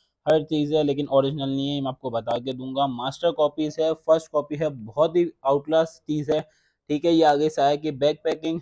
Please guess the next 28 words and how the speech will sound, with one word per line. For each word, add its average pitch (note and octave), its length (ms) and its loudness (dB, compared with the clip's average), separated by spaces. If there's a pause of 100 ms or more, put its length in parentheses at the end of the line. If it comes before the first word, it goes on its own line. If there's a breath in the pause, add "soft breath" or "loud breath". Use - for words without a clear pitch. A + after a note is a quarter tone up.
(100)
suit E3+ 340 2
का F3+ 80 8
ओवरव्यू F3+ 300 6
आप F3 100 6
देख D#3 220 0
सकते F3 260 0
हैं, E3+ 300 0
बहुत D3+ 340 0
ही G3 60 -4
classy D#3+ 540 2
color D#3+ 280 2
के D#3+ 140 0
साथ D#3 260 4 (520)
ये C#3+ 80 4
अवेलेबल D#3+ 500 4
है। F3+ 100 4
प्रिंट, E3 440 -2 (120)
cotton D#3 420 2 (240)
print E3+ 240 0
collection D#3+ 420 0
है, E3 180 0
ये D#3 60 2
आप D3 120 2
देख C#3+ 140 0
लें, D#3+ 100 -2
इसका D#3 180 0
दुपट्टा C#3 480 2
है, E3 260 0